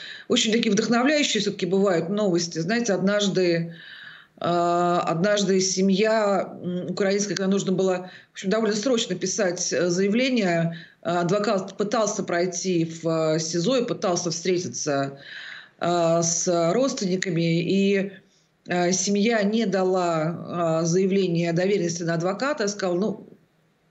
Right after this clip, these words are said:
генетическая экспертиза, мы щас ожидаем последнее, мы в ней уверены". И в последний момент они вдруг нам написали, что "Да, вот согласие, не совпала генетическая экспертиза". И, ну, мне кажется, что,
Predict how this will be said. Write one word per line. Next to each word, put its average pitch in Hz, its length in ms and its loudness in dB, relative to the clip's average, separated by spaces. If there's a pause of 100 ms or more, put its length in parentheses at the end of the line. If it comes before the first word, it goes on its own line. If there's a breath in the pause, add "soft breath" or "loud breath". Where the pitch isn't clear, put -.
(180)
генетическая 202 580 -2
экспертиза, 220 580 -2
мы 185 180 0
щас 196 200 -2
ожидаем 180 500 -2
последнее, 190 460 -2
мы 175 120 2
в 165 60 0
ней 175 160 0
уверены". 131 580 0 (1080 loud breath)
И 185 100 0
в - 80 -4
последний 202 360 0
момент 214 440 0
они 175 180 0
вдруг 180 240 0
нам 180 120 -2
написали, 185 520 0
что - 220 -6
"Да, 190 260 -2
вот 185 200 -2
согласие, 185 760 -2 (260 loud breath)
не 180 120 0
совпала 165 480 0
генетическая 156 500 -4
экспертиза". 185 760 -2 (1000 loud breath)
И, 202 340 2 (340)
ну, 196 140 2
мне 185 280 0
кажется, 196 460 -2
что, 165 720 -2